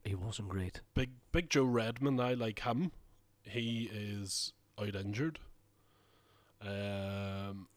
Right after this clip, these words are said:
Speaker 1: Would they possibly have been watching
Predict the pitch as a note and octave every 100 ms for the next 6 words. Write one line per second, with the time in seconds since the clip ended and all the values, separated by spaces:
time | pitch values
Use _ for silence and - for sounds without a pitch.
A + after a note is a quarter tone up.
0 | - - - - A#2 D3+ D#3 F3 F3+ E3+
1 | - - D#3 D#3 D3 C#3+ D#3 C#3+ C3+ C3+
2 | C3 - C#3 B2+ B2+